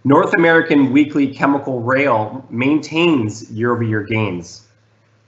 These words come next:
Chemical rail car traffic in North America continued to strengthen during the week ending November twenty-first.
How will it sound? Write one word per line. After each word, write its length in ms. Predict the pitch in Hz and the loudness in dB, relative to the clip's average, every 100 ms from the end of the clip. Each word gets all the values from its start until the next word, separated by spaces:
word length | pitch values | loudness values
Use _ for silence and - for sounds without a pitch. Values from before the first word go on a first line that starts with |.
| _ | _
Chemical 400 | 135 160 180 185 | 0 0 0 0
rail 220 | 143 147 | 2 2
car 160 | 139 131 | 0 -4
traffic 420 | - 120 123 131 | 0 -2 -2 -6
in 80 | 120 | -6
North 240 | 120 120 | -6 -6
America 460 | 123 107 110 - 107 | -6 -4 -4 -4 -8
continued 580 | 113 110 - 147 156 | -8 -10 -4 0 0
to 80 | 135 | -2
strengthen 680 | 131 - 113 113 113 107 107 | -10 -4 -4 -2 -4 -4 -6
during 260 | 110 110 110 | -4 -2 -2
the 80 | 101 | -2
week 380 | 117 120 - - | -2 -4 -6 -4
ending 500 | 113 110 110 107 113 | -2 0 0 -2 -4
November 400 | 113 110 113 113 | -2 0 2 0
twenty-first. 840 | 110 113 107 - 123 90 - - | -2 -4 -4 -2 -2 -2 -10 -20